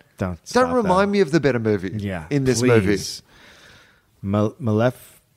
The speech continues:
Speaker 2: Malevolence. That's
Speaker 1: Yeah.
Speaker 2: the, the,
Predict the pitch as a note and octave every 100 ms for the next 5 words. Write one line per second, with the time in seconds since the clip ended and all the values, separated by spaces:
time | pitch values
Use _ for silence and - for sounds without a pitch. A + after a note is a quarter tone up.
0 | _ A2+ A2+ A#2+ B2+ F#3+ - - - _
1 | - G2+ F#2 F2 G#2+ G#2 G2+ G2 G2 F#2+
2 | F#2 - - F#2 G2 F#2 F#2